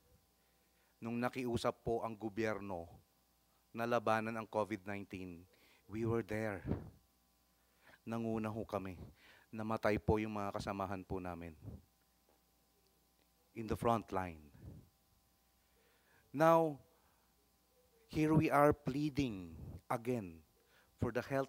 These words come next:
emergency allowance for almost three years now.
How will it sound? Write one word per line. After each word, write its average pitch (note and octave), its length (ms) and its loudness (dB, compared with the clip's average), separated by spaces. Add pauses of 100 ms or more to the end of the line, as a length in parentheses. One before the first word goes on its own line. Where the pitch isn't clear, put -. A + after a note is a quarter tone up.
emergency A#2+ 640 0
allowance G#2+ 400 -2
for G#2 240 -8
almost A2 440 -2
three G2 160 -8
years F2+ 320 -8
now. D#2+ 240 -10